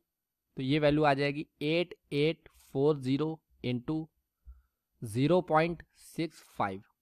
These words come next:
यहाँ से इसको हम लोग कर लेंगे सॉल्व, तो फाइनल हमारे पास selling price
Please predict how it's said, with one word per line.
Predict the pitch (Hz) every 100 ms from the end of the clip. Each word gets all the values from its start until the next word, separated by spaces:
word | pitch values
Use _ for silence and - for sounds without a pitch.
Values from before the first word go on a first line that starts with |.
| _ _ _ _ _ _ _ _ _ _ _ _ _ _ _ _ - -
यहाँ | 127 131 175
से | 175
इसको | 156 -
हम | 160 160
लोग | 160
कर | 151
लेंगे | 147 156 165
सॉल्व, | - 131 160 165
तो | 165
फाइनल | - 135 156 175
हमारे | 139 123 123
पास | 131 156 156 _ _ _ _ _ -
selling | - 139 160 165
price | 156 156